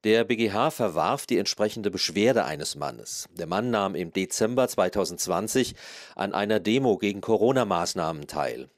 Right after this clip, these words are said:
Er weigerte sich, einen Mund-Nasenschutz zu tragen. In der gesamten engen Kölner Altstadt war Maskenpflicht angeordnet. Als Ordnungskräfte seine Personalien feststellen wollten,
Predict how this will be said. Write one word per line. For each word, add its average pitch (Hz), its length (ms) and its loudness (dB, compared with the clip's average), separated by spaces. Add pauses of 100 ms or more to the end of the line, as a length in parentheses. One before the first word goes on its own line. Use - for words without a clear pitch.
Er 90 160 -2
weigerte 104 480 2
sich, 98 320 -4
einen 98 240 0
Mund-Nasenschutz 117 960 -2
zu - 100 -10
tragen. 67 540 -2 (340)
In 92 140 -6
der 101 100 2
gesamten 113 480 -2
engen 127 460 0
Kölner 120 360 2
Altstadt 95 540 -2
war 101 300 0
Maskenpflicht 92 760 -4
angeordnet. 69 760 0 (360)
Als 78 240 -4
Ordnungskräfte 110 720 2
seine 98 180 0
Personalien 101 600 2
feststellen 101 520 0
wollten, 113 480 2